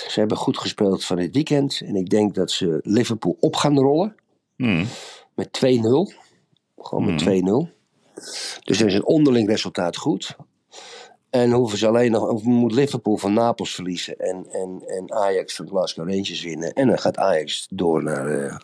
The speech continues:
Speaker 1: volgende ronde.
Speaker 2: Oh, zo simpel is het. Dus Ajax wint van Liverpool met twee doelpunten verschil.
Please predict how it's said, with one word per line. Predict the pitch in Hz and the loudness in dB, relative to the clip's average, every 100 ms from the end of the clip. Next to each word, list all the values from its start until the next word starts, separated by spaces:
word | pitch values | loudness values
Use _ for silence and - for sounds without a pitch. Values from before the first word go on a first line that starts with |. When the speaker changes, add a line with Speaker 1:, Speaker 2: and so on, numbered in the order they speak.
| _ | _
Speaker 1:
volgende | - 98 - 76 | -2 -2 -2 -2
ronde. | 80 - 156 - _ _ _ - | 2 2 2 -2 _ _ _ -6
Speaker 2:
Oh, | 123 | 0
zo | 131 | 0
simpel | 117 - 85 85 | 0 0 0 0
is | 76 - | 0 0
het. | 73 | -2
Dus | 90 90 | 0 0
Ajax | 101 113 101 | 0 0 0
wint | 101 92 | -2 0
van | - 87 | 0 2
Liverpool | 104 117 113 113 107 110 107 | 2 2 -4 -2 0 4 4
met | 107 95 - | 2 0 0
twee | 104 104 | 0 2
doelpunten | 95 90 - - | 0 -2 -4 0
verschil. | 135 190 170 107 110 110 107 107 | 4 4 4 2 4 4 2 -2